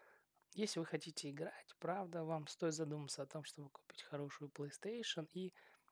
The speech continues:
играть в PlayStation. То есть, если вы играете, вы должны играть. Вот это ритуал, это вот не просто что-то отдельное, где ты сел, включил и начал гамать. Я помню те времена, у меня был друг, а я был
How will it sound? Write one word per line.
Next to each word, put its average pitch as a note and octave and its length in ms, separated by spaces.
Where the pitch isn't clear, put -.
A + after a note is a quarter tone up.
играть E3+ 360
в - 100
PlayStation. D3 640
То C3 100
есть, B2 220
если F#3 240
вы F3 140
играете, G3 480
вы C#3+ 80
должны D3 420
играть. F3 400
Вот C#3+ 200
это F3+ 500
ритуал, E3+ 800
это D3+ 280
вот D3 220
не D#3 200
просто G#3+ 460
что-то D3 760
отдельное, D3+ 800
где D3 280
ты C3+ 280
сел, G#3+ 360
включил E3 640
и D#3+ 40
начал D3+ 420
гамать. D#3+ 380
Я D3 60
помню D#3+ 280
те F3 180
времена, D#3+ 360
у - 20
меня E3+ 200
был D3 220
друг, D#3 360
а D3+ 140
я D#3+ 300
был D#3 360